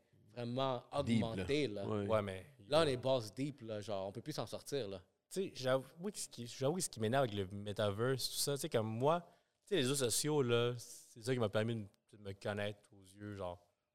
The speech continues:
Speaker 3: du public, entre parenthèses, là, sans dire que, tu sais, genre, sans dire que je suis une personne sur Instagram qui écrit des personnes publiques, euh, sur
Speaker 2: Ouais, mais moi, je te
Speaker 3: Instagram
Speaker 2: connaissais quand je t'ai
Speaker 3: avec
Speaker 2: vu à
Speaker 3: ça.
Speaker 2: l'aéroport de Cancun.
Speaker 3: <laughs>
Speaker 2: Je te connaissais.
Speaker 3: Tu sais, fait que, tu sais, c'est, moi aussi, ça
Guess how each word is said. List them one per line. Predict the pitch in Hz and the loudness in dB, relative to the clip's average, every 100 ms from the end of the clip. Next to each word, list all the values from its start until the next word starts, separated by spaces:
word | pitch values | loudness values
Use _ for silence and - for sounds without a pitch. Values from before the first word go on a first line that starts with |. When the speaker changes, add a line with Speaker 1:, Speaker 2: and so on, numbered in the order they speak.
| - | -20
Speaker 3:
du | 98 | -20
public, | - 104 107 | -14 -6 -4
entre | 98 | -4
parenthèses, | 104 98 95 101 113 113 | -2 -4 -4 -6 -6 -6
là, | 117 | -6
sans | 113 107 | -2 -2
dire | 104 107 | -2 -4
que, | 101 | -4
tu | 98 _ _ _ _ _ _ _ _ | -6 _ _ _ _ _ _ _ _
sais, | 117 | -12
genre, | 107 107 104 | -4 -4 -2
sans | - 110 110 | 0 0 0
dire | 113 113 | 0 0
que | - | -2
je | 101 | -4
suis | 110 | -4
une | 104 _ _ _ _ | -10 _ _ _ _
personne | - 113 | -8 -4
sur | 113 | -4
Instagram | 104 107 101 110 | 0 0 2 0
qui | 107 | -2
écrit | 95 113 | -6 -6
des | |
personnes | 107 110 | -4 -4
publiques, | 104 110 98 104 110 - | -4 -6 -4 0 0 -2
euh, | 101 | -4
sur | 95 | 2
Speaker 2:
Ouais, | 127 | 8
mais | 127 | 12
moi, | 131 | 12
je | - | 12
te | 151 | 12
Speaker 3:
Instagram | - 143 | 12 10
Speaker 2:
connaissais | 135 - 180 | 10 6 4
quand | 220 | 6
je | 180 | 6
t'ai | |
Speaker 3:
avec | - 143 | 10 12
Speaker 2:
vu | |
à | |
Speaker 3:
ça. | 160 | 12
Speaker 2:
l'aéroport | 147 143 127 170 160 | 12 12 10 8 10
de | |
Cancun. | 135 139 123 - 190 | 10 8 4 4 4
Speaker 3:
<laughs> | 202 170 185 - 170 - - - | 6 8 8 8 2 0 -12 -4
Speaker 2:
Je | |
te | |
connaissais. | 120 151 160 143 127 185 233 - | 4 6 6 4 4 2 -2 2
Speaker 3:
Tu | |
sais, | 202 | 2
fait | 127 | 2
que, | 113 | 0
tu | 220 | 0
sais, | |
c'est, | - 131 113 | 0 -4 -2
moi | 123 | 0
aussi, | 135 247 | 2 2
ça | - 117 | 4 2